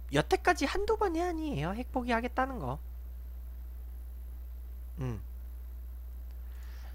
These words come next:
<coughs> 그래서 여태까지 지금 북한 전문가들은 의심을 하고 있어요. 일단은, 일단은 그 오히려 그 공화당 쪽에 그 강경-,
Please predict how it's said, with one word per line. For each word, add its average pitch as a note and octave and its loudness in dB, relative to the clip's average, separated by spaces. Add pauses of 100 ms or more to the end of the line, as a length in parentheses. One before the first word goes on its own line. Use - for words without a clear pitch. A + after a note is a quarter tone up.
(300)
<coughs> - 0
그래서 F3+ 8 (260)
여태까지 B3 4
지금 D3 2
북한 D3 4
전문가들은 B2 0
의심을 A2+ 0
하고 D3 -2
있어요. - -4 (1500)
일단은, F#3+ 10 (1400)
일단은 G3+ 8 (200)
그 B2+ 6 (760)
오히려 D#3+ 12
그 C3 0
공화당 E3+ 10
쪽에 C3+ 6
그 - 0
강경-, C3+ 4